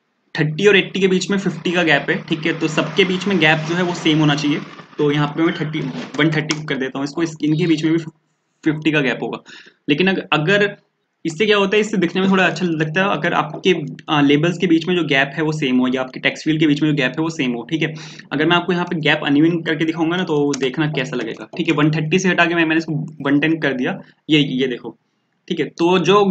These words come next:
gap होना चाहिए वो दोनों के बीच में वो similar होना चाहिए, ठीक है। name और एज के बीच में फिफ्टी का गैप था, तो मैंने भी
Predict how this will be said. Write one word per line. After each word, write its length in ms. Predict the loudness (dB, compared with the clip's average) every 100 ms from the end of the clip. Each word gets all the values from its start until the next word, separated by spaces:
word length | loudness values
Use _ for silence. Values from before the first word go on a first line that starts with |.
| 2
gap 280 | 2 2 2
होना 200 | 2 2
चाहिए 180 | 2 2
वो 120 | 2
दोनों 300 | 2 2 4
के 60 | 4
बीच 220 | 2 0
में 80 | 0
वो 160 | 2 2 0 -12 _
similar 400 | -2 2 4 4
होना 200 | 4 2
चाहिए, 300 | 0 -4 -6 -4
ठीक 120 | -2
है। 80 | 2
name 240 | 4 4 4
और 100 | 2
एज 120 | 2
के 80 | 0
बीच 140 | 2
में 80 | 0
फिफ्टी 280 | 0 0 0
का 80 |
गैप 220 | 2 0 0
था, 60 | 0
तो 100 | 2
मैंने 240 | 4 4
भी 280 | 4 2